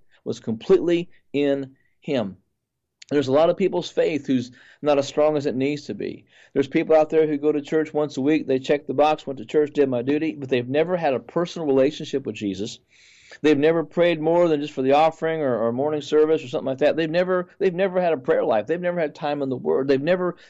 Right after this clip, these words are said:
they've never really been a disciple. They may have said a prayer and gone to church, but they've never been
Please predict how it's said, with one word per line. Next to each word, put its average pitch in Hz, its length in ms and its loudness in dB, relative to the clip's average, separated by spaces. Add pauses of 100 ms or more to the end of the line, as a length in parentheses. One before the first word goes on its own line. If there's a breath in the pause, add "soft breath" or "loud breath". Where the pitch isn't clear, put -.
they've 156 140 2
never 208 280 2
really 196 240 2
been 160 140 -2
a 147 80 -4
disciple. 143 400 0
They 165 160 0
may 202 200 0
have 170 120 -2
said 160 220 2
a 131 40 -2
prayer 175 280 0
and 160 120 -4
gone 139 160 -2
to 131 80 -2
church, 185 280 0
but 147 100 -10
they've 139 160 0
never 170 520 -2 (360 soft breath)
been 160 400 2